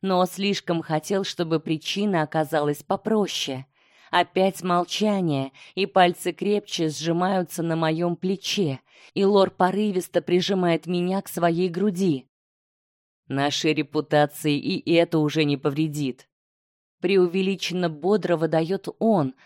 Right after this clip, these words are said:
снова оглядываясь по сторонам. "М, а твои сокровища, они ведь не во всех кульках, тут просто спрятано еще что-то ценное".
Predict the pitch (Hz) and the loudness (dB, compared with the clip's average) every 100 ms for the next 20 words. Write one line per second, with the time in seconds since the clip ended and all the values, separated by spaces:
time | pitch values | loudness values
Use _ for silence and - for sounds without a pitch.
0 | _ - 202 202 202 185 156 165 175 170 | _ -6 0 0 4 2 4 2 2 2
1 | 151 151 - 175 - 185 190 208 170 127 | 2 0 0 -6 0 2 2 0 0 -2
2 | 123 _ _ - 135 139 131 127 117 - | -8 _ _ -6 -2 0 -2 -4 -4 -4
3 | 139 156 151 147 151 139 165 202 185 - | 0 4 4 4 2 2 2 2 2 0
4 | 147 139 _ _ - 165 165 156 151 175 | -2 -2 _ _ 2 4 4 0 -2 0
5 | 165 151 147 262 - - 151 - 127 - | 2 2 2 -2 -2 0 0 0 0 -2
6 | - _ 175 160 - 175 - 165 - 170 | -18 _ -4 -4 0 0 2 -4 2 2
7 | 156 160 151 156 156 - 247 - 156 151 | 4 2 2 2 0 -2 -4 -4 -2 -2
8 | - 151 131 127 123 | 0 2 2 0 -4